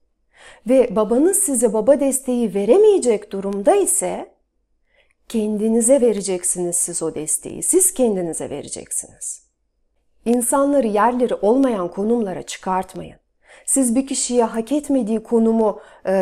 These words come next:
verirseniz, onu o konuma koyarsanız, daha sonra o kişi sizin onu koymak istemediğiniz konumları da kaplamaya başlayacaktır.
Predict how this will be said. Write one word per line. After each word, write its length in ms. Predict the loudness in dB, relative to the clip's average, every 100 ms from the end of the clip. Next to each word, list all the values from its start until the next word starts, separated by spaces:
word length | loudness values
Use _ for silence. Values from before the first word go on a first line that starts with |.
| 2
verirseniz, 680 | 2 2 2 2 2 2
onu 220 | 2 0 0
o 120 | 0
konuma 420 | 0 0 0 -4
koyarsanız, 960 | -2 -2 0 -2 -4 -2 -2 -2 -4 -8 _ _ _ _ -4
daha 240 | 0 0
sonra 360 | 0 0 0 0
o 140 | 0
kişi 480 | -2 -6 -4 -4 -6 -14 -10
sizin 360 | -6 -2 0
onu 240 | 0 0 0
koymak 400 | -2 -2 -2 -4
istemediğiniz 840 | -6 0 0 2 0 -2 -2 -4
konumları 600 | -4 -4 -2 -2 -2 0
da 160 | 2 0
kaplamaya 680 | -2 -6 -6 -6 -4 -4
başlayacaktır. 1000 | -4 -4 -6 -8 -12 -16 -18 _ -20 _